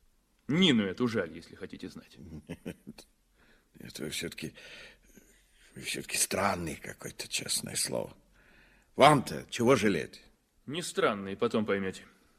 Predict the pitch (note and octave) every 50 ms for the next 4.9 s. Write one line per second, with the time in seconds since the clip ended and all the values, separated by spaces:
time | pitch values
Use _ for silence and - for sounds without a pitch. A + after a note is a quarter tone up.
0 | _ _ _ _ _ _ - - F#2 G2 G2+ G#2+ A2+ G#2+ G2+ G#2 A2 A#2 A#2 A2+
1 | G#2+ A2 E2+ - - - - - _ _ _ - - _ - _ _ _ _ -
2 | - B2+ D#2 E2+ D#2 D#2 D#2 E2+ E2 - - G2 F#2+ - - G#2+ G#2 F2+ E2+ E2+
3 | E2 - - - _ _ _ _ _ _ _ _ _ _ _ _ _ _ _ _
4 | _ - - - - - - F#2 E2+ D2+ - A2+ G2 - - - -